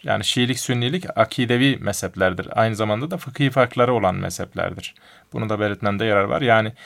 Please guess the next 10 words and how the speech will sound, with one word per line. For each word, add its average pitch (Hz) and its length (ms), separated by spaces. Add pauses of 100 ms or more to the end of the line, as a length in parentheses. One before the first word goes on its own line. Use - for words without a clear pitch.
(300)
hem 131 300 (120)
akide 120 540 (280)
hem 120 260
de 131 240 (120)
fıkıh 139 320 (120)
açısından 113 680 (340)
iki - 220
açıdan 107 400
da, 180 180 (580)
e, 98 320